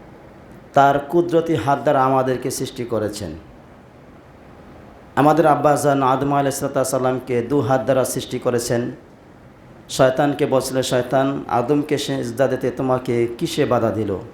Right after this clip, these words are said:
আমি যাকে দু হাত দিয়ে আমি তৈরি করলাম।" তাহলে আল্লাহ তাআলা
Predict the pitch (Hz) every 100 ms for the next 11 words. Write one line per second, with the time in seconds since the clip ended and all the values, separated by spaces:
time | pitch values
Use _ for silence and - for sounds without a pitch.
0 | - - - - - - 117 139 135 117
1 | 127 123 131 110 127 101 120 107 120 117
2 | 117 117 107 113 110 101 110 95 92 -
3 | - - - - - - - - - -
4 | 117 139 151 - - 120 135 143 165 165
5 | 170 175 165